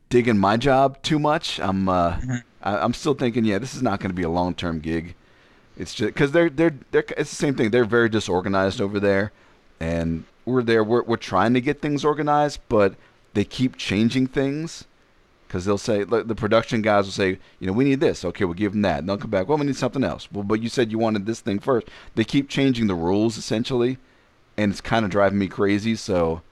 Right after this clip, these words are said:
Speaker 1: yeah, I'm just, I'm, every day I'm going in there more and more, I'm like, "Yeah, I don't wanna stay here. This, this place is not fun."
Speaker 2: Right.
Speaker 1: So, uh, but, you know, it's, there's, there's an economic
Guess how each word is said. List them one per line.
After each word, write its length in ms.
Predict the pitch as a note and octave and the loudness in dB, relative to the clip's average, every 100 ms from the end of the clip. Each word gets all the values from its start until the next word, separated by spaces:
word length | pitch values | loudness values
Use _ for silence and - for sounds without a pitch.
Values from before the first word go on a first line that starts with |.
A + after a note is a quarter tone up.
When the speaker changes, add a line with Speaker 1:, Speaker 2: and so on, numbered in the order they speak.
| _ _ _ _ _ | _ _ _ _ _
Speaker 1:
yeah, 360 | - E2 D#2 B1+ E2+ | -6 -4 -2 -4 -4
I'm 120 | G2 | -4
just, 200 | F#2+ - | -4 -4
I'm, 180 | G2 G#2+ - | -2 -2 0
every 200 | B2 B2+ | 0 4
day 100 | A#2+ | 4
I'm 100 | A2 | 4
going 200 | A2 G#2 | 2 2
in 140 | G#2+ | 2
there 160 | F#2+ F2+ | 2 0
more 260 | F2 G2+ G2+ | 0 0 2
and 80 | |
more, 160 | G2+ G2+ | 2 2
I'm 100 | E2+ | 2
like, 220 | E2 D#2 | -2 -2
"Yeah, 160 | D#2+ F#2 | 0 0
I 20 | |
don't 100 | G2+ | 0
wanna 120 | D#2+ | -4
stay 260 | C#2+ - D#2 | -8 -6 -6
here. 260 | D#2+ C#2+ | -4 -4
This, 200 | D#2+ - | -4 -6
this 160 | - A2 | -8 -10
place 340 | - G2 G2 | -6 -4 -4
is 80 | - | -4
not 260 | F#2+ F#2 F2 | -2 -2 -2
fun." 300 | E2 D#2 D2 - _ _ _ _ | -6 -6 -8 -12 _ _ _ _
Speaker 2:
Right. 340 | - A2 G#2 G2 | -2 0 0 -4
Speaker 1:
So, 520 | - F#2 D#2+ D#2+ D#2 - C#2+ | -10 -4 -2 -2 -4 -12 -10
uh, 380 | D2+ D2+ D2+ | -6 -4 -6
but, 180 | D#2 F#3+ | -2 0
you 80 | G3 | 4
know, 100 | D#3+ | 4
it's, 140 | D3+ | 2
there's, 320 | - C3+ C#3 - _ C3 B2+ | -4 -8 -8 -10 _ -20 -4
there's 240 | C3 C#3 | -4 0
an 140 | C3+ - | 0 2
economic 540 | A2+ - A2 G#2 G#2 | -2 0 2 2 2